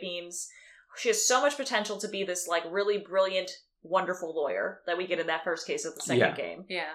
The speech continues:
Speaker 1: I love her there. She gets hit with idiot beams, with Kazuma, with Herlock, and it doesn't make her, uh, and not kn-, recognizing her own dad on a couch. Like, I,
Speaker 2: Mm-hmm.
Speaker 1: and then she just sometimes says things that are just, like, mean.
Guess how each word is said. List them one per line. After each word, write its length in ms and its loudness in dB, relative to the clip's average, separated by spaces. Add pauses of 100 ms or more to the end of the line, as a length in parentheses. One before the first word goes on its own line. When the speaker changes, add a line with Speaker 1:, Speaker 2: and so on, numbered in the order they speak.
(160)
Speaker 1:
I 60 2
love 300 8
her 240 0
there. 320 -2 (220)
She 140 -6
gets 140 -2
hit 100 0
with 160 -4
idiot 440 4
beams, 440 -8
with 140 -4
Kazuma, 560 2
with 160 -2
Herlock, 480 2 (400)
and 120 4
it 60 2
doesn't 300 2
make 240 2
her, 500 2
uh, 120 6 (100)
and 120 10
not 200 10
kn-, 120 4
recognizing 440 4
her 160 0
own 120 0
dad 220 2
on 80 -2
a 60 -8
couch. 400 -10
Like, 180 -2 (500)
I, 120 12
Speaker 2:
Mm-hmm. 180 6 (560)
Speaker 1:
and 160 8
then 80 6
she 220 2
just 200 2
sometimes 400 2
says 300 2
things 320 -2
that 180 6
are 160 4
just, 280 0
like, 180 2
mean. 560 -8